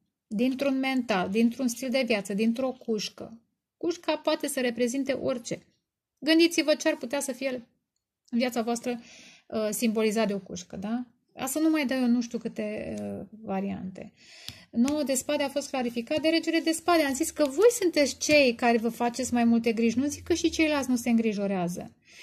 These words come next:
Dar ei mai au personajul acesta care suferă pentru voi. Dar uneori am văzut, uh, da, uh? Parcă am văzut la voi șapte de cupe.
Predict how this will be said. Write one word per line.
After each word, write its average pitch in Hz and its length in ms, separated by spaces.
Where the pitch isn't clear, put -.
Dar 269 200
ei 330 300
mai 311 260
au 330 340
personajul 311 580
acesta 226 680
care 247 260
suferă 247 580
pentru 196 400
voi. 190 460
Dar 247 160
uneori 339 380
am 277 160
văzut, 285 320
uh, 294 160
da, 262 420
uh? 339 100
Parcă 226 320
am 214 120
văzut 233 180
la 254 120
voi 240 140
șapte 240 320
de 226 140
cupe. 233 500